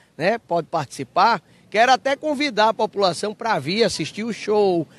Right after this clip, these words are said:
participar do sorteio, por quê? Porque quanto mais gente tiver aqui, mais fácil a gente convencer as empresas parceiras aqui a disponibilizar vale compras e outros prêmios. Porque quando terminar o sorteio da moto, eu não vou deixar de respeitar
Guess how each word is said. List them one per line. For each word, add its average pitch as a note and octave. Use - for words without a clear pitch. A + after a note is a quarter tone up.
participar F#3+
do E3+
sorteio, G3+
por C#4+
quê? -
Porque G#3
quanto B3+
mais A#3
gente E3+
tiver C#3+
aqui, D#3+
mais G3
fácil G#3+
a G#3
gente G#3+
convencer A3+
as D#3
empresas D#3
parceiras C#3+
aqui G3
a C#4
disponibilizar D4
vale G#3+
compras G#3
e A3+
outros C#4+
prêmios. E3+
Porque C4+
quando F#4+
terminar G3+
o F3+
sorteio E3+
da D#3+
moto, D#3
eu G3
não B3
vou G3
deixar G#3+
de A3
respeitar G3+